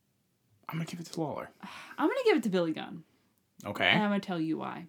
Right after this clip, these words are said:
Speaker 1: Okay, it's fair.
Speaker 2: Because he's gonna have a lot of wins in the f-, in the far future.
Speaker 1: Yeah, he will
Speaker 2: I'm gonna give
Speaker 1: become
Speaker 2: him a
Speaker 1: a
Speaker 2: lot of
Speaker 1: crowd
Speaker 2: wins.
Speaker 1: favorite.
Speaker 2: Yeah. He's one of my favorites.
Speaker 1: Okay.
Speaker 2: But not only on Superstars did we see him do these invisible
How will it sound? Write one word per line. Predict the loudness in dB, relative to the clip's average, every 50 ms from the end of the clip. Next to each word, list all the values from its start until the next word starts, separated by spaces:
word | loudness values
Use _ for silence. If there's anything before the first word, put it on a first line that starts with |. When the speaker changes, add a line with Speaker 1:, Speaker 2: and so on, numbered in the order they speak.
| -12 -10
Speaker 1:
Okay, | -10 -8 -4 -4 -2 -2 -2 -2 -4 _ -16
it's | -18 -12
fair. | -10 -8 -8 -8 -8 -10 _ -4
Speaker 2:
Because | 2 6 6 8 10
he's | 8 8 10
gonna | 8 6 6
have | 6 2 2 2
a |
lot | 2 2 2
of | 2
wins | 2 2 0 0 -2 -2
in | -4
the | -4
f-, | -4 -8 -14 -8
in | -4 -4
the | -4 -4 -4 _ _ _ _ _ _ 2
far | 6 6 6 6
future. | 2 -2 -8 -8 -10 -10 -16 -16 -18 -18 _ _ _ _ _ _ _ _ _ _ _ -2
Speaker 1:
Yeah, | 6 8 8 8
he | 8 6 4 4 6
will | 8 8 8 10
Speaker 2:
I'm | 10 10 10
gonna | 10 10
give | 10
Speaker 1:
become | 10 10 10 10
Speaker 2:
him | 10
a | 10
Speaker 1:
a | 10
Speaker 2:
lot | 8 8
of | 6
Speaker 1:
crowd | 6 6 6
Speaker 2:
wins. | 4 4
Speaker 1:
favorite. | 2 2 0 -2 -8 -14 _ _ _ _ _ _ _ _ _ _ _ -18 -8 -2
Speaker 2:
Yeah. | -2 0 0 -2 -6 -16 _ _ _ _
He's | 4 6 6 6
one | 8 6
of | 6 6
my | 6 4
favorites. | 2 0 -4 -6 -8 -10 -18 -18 -20 -20 _ _ _ _ _ -14 -12
Speaker 1:
Okay. | -10 -8 -6 -6 -6 -8 _ _ _ 0
Speaker 2:
But | 4 6
not | 6 6 6 4 4 6 8
only | 8 8 8 6 4 2 2
on | 2 2 2
Superstars | 2 2 0 0 0 -2 0 -2 0 0 0 0
did | -2 0
we | 2 0
see | 0 0 0 0 2
him | 2 2 4 4 4
do | 4 4 4 4 2 2
these | 4 2 2 4
invisible | 2 2 2 0 0 0 0 0 0 0 0 -2 -6